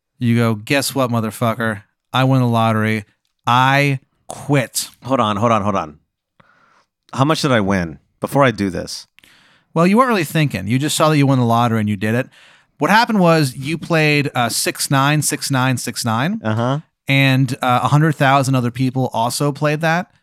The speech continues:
Speaker 2: Uh-huh.
Speaker 1: And so you get, like, you win forty bucks and you win a gift card, uh, to Applebee's.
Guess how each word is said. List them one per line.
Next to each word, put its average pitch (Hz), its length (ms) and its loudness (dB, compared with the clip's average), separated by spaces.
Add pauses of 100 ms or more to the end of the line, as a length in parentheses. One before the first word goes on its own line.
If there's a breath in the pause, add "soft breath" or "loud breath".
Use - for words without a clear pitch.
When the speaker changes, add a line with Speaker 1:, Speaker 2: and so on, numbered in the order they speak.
Speaker 2:
Uh-huh. 110 440 -2 (1300)
Speaker 1:
And 131 140 0
so 131 560 4
you 135 180 2
get, 139 200 2
like, 123 380 0 (1000)
you 156 180 2
win 160 120 2
forty 156 360 2
bucks 147 560 0 (320)
and 135 380 2
you 127 100 2
win 127 120 2
a 123 40 2
gift 123 260 -2
card, 123 480 0
uh, 110 340 0
to 117 100 -4
Applebee's. 135 680 -4